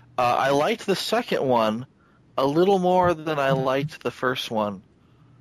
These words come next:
Uh, I mean, the first one is awesome. Again, it's a great resource.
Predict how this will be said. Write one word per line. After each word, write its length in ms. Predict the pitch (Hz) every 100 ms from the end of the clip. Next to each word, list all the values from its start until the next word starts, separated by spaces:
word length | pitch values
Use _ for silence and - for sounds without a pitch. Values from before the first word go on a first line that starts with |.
| - _ -
Uh, 300 | 117 113 110
I 40 |
mean, 140 | 135 131
the 60 |
first 280 | 131 202 202
one 120 | 175
is 100 | 143
awesome. 420 | 139 143 - 95 87 _ _ -
Again, 340 | 131 123 120
it's 140 | 113
a 40 | 113
great 180 | 117 90
resource. 640 | 113 - 113 107 -